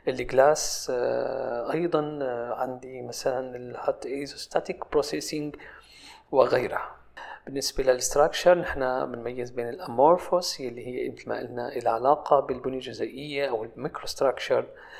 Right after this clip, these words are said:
للجلاس، للسيراميك، سواء الجلاس سيراميك بيكون أمورفوس، آه، بيكون بخصائص بصرية عالية، خصائص ميكانيكية منخفضة، والكريستالين، آه، arrangement للجزيئات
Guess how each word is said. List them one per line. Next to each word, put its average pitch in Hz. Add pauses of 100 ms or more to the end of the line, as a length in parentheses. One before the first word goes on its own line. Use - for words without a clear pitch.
(360)
للجلاس، 123
للسيراميك، 147
سواء 127
الجلاس 135
سيراميك 156
بيكون 127
أمورفوس، 147 (360)
آه، 123
بيكون 123
بخصائص 117
بصرية 175
عالية، 180
خصائص -
ميكانيكية 143
منخفضة، 180 (560)
والكريستالين، 139 (180)
آه، 135
arrangement 135
للجزيئات 120